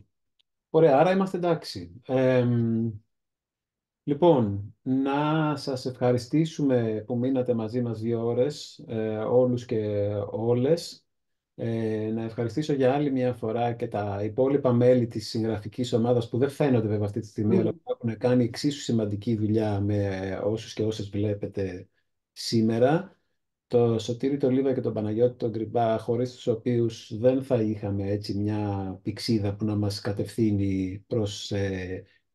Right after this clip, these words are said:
Speaker 1: νομικά ήρεμα νερά. Ε, την Ελένη την Πατζιοπούλου και την Έφη την Ψαραδέλη που κάνουν τόση ώρα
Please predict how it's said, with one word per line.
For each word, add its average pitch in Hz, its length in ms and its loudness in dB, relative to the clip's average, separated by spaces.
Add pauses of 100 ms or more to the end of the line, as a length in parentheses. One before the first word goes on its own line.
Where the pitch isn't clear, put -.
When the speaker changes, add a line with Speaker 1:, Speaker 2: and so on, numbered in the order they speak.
(140)
Speaker 1:
νομικά 107 800 2
ήρεμα 120 480 4
νερά. 92 600 -6 (520)
Ε, 107 720 2 (260)
την 123 460 4
Ελένη 123 320 4
την 147 140 -2
Πατζιοπούλου 127 440 0
και 123 80 -4
την 113 140 -2
Έφη 123 240 -2
την 110 100 -8
Ψαραδέλη 107 960 0
που 92 540 -4
κάνουν 101 520 0
τόση 113 400 -2
ώρα 95 640 -4